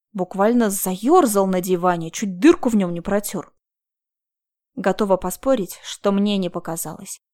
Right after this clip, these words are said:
И капельки пота на его лбу, вина далеко не повышенной температуры в комнате, а внутреннего волнения. С чего бы это? Вы заговорили про горничных, и я вспомнила, что хотела вечером заняться ее поисками.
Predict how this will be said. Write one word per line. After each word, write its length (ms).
И 80
капельки 540
пота 480
на 80
его 280
лбу, 360
вина 680
далеко 560
не 140
повышенной 720
температуры 680
в 80
комнате, 640
а 160
внутреннего 760
волнения. 680
С 220
чего 520
бы 140
это? 280
Вы 160
заговорили 540
про 180
горничных, 720
и 60
я 140
вспомнила, 680
что 160
хотела 400
вечером 440
заняться 500
ее 200
поисками. 600